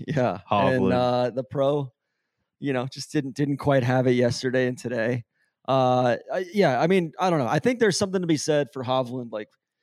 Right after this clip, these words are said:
Speaker 1: all ye-, I mean, so this year he's won the Memorial and he's won the B M W. He obviously had that, that,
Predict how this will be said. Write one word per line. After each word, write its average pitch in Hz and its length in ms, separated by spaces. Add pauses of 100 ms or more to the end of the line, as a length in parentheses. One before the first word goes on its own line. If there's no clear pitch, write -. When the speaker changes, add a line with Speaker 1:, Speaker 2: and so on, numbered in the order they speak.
(680)
Speaker 1:
all 156 240
ye-, 135 160
I 139 40
mean, 147 240 (100)
so - 180
this 165 220
year 175 100
he's 139 120
won 147 100
the 147 60
Memorial 143 600 (800)
and 123 360
he's 117 160
won 120 160
the 110 40
B 123 120
M 117 100
W. 113 340 (840)
He 120 420 (140)
obviously 135 300
had 127 80
that, 113 140 (180)
that, 120 200